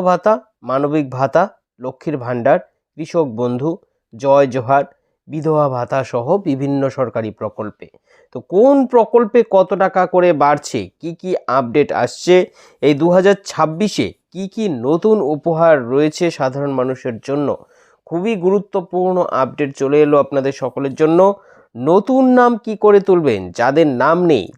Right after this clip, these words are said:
যাদের নাম ইতিমধ্যে রয়েছে পুরনো উপভোক্তা যারা টাকা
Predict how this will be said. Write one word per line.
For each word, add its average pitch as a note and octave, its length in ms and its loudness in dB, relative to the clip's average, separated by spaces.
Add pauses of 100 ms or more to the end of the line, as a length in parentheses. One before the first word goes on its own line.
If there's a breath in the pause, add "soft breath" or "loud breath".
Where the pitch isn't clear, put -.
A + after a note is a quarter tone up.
যাদের C3+ 340 0 (120)
নাম E3+ 180 4
ইতিমধ্যে F3 520 0
রয়েছে D#3+ 360 0 (140)
পুরনো D3 400 -4
উপভোক্তা D3 640 -4
যারা A#2+ 220 -2
টাকা B2 300 -6